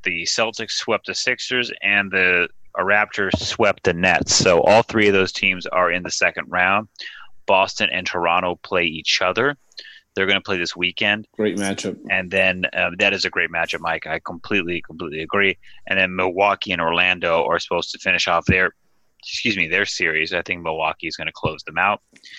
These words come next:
Speaker 1: And then Mil-, Mil-,
Speaker 2: Agreed.
Speaker 1: Mil-, Milwaukee and Miami. So what are your guys' thoughts on those two matchups?
Speaker 2: Um, really quick before we, uh, get started on that, I just wanna give a quick shout out to, uh, Markelle Fultz.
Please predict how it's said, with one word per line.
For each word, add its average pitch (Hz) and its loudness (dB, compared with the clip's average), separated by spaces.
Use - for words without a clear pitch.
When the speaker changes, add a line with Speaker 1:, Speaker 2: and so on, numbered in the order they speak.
Speaker 1:
And 90 -10
then 90 -2
Mil-, 87 -2
Mil-, 85 -8
Speaker 2:
Agreed. 92 -2
Speaker 1:
Mil-, 90 0
Milwaukee 87 0
and 78 -8
Miami. 82 0
So 92 -2
what 101 2
are 101 2
your 101 0
guys' 92 0
thoughts 92 0
on 90 -8
those 87 0
two - -6
matchups? 78 -2
Speaker 2:
Um, 110 2
really 127 4
quick 127 2
before 123 4
we, 117 6
uh, 107 0
get 120 0
started 123 2
on 135 4
that, 139 4
I 110 4
just 110 2
wanna 113 0
give 110 0
a 92 -4
quick - -2
shout 113 0
out 113 0
to, 101 -4
uh, 98 -2
Markelle 110 0
Fultz. - -4